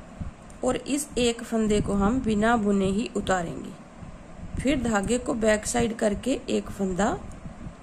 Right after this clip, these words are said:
सीधा, फिर धागा अपनी तरफ करके एक फंदा उल्टा, लेकिन उतारेंगे हम बिना बुने इस तरह से, ऐसे।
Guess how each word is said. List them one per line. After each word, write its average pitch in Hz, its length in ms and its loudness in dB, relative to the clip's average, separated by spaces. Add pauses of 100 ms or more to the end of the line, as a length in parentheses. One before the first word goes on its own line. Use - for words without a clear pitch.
सीधा, 196 580 2 (420)
फिर 269 180 -2
धागा 240 340 4 (120)
अपनी 233 320 2
तरफ 269 320 2
करके 226 460 0
एक 185 160 -2
फंदा 185 420 0 (160)
उल्टा, 240 440 2 (520)
लेकिन 202 340 4 (120)
उतारेंगे 196 560 2
हम 90 200 -4
बिना 170 260 0
बुने - 300 -4 (180)
इस - 160 -4
तरह 170 200 -4
से, - 160 -10 (1500)
ऐसे। - 280 -6